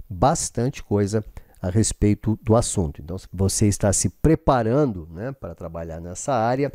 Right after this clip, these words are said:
eu te convido aqui, então, pro nosso site. Hoje, a gente vai fazer uma sessão de leitura de artigos científicos, bem dinâmica aqui.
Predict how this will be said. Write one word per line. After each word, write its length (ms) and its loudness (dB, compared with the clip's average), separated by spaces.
eu 60 -4
te 100 -6
convido 440 0
aqui, 100 -4
então, 260 -10
pro 140 2
nosso 320 2
site. 420 -2
Hoje, 380 6
a 80 4
gente 200 2
vai 160 4
fazer 300 2
uma 220 2
sessão 640 0
de 220 4
leitura 500 4
de 160 2
artigos 840 0
científicos, 880 2
bem 200 4
dinâmica 600 0
aqui. 380 4